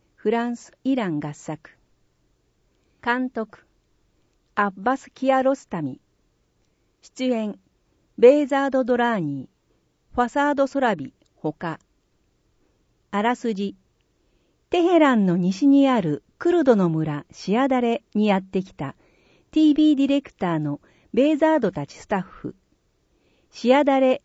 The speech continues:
の変わった葬儀の習慣を撮影し、ドキュメンタリー番組を作ろうとしていたが、もうすぐ亡くなると聞いていた老婆が、一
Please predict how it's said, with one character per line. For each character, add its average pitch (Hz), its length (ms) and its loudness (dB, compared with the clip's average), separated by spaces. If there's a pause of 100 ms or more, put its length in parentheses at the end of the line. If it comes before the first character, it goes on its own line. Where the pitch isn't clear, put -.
の 226 180 -2
変 208 100 0
わ 254 120 4
っ 311 40 -4
た 311 200 0
葬 302 220 2
儀 240 120 0
の 185 100 0
習 185 240 -2
慣 180 300 -2
を 165 200 -4 (420)
撮 208 360 -6
影 254 240 2
し、 - 200 -14 (280)
ド 202 160 2
キ 294 120 0
ュ - 20 4
メ 320 120 8
ン 311 100 6
タ 311 120 2
リ 294 160 4
ー - 20 0
番 269 240 2
組 185 280 0
を 151 120 -2
作 - 220 -6
ろ 285 120 6
う 277 60 2
と 151 140 0
し - 80 -14
て - 100 -10
い 160 100 -8
た 156 140 -8
が、 131 220 -10 (800)
も 294 160 6
う 330 60 4
す 349 140 -2
ぐ 254 100 2
亡 190 160 0
く 220 100 -2
な 214 120 2
る 208 120 0
と 202 140 -2
聞 196 180 -6
い 190 60 -6
て 190 100 -4
い 175 100 -4
た 170 140 -6
老 196 200 2
婆 156 140 -4
が、 139 200 -10 (540)
一 185 160 -2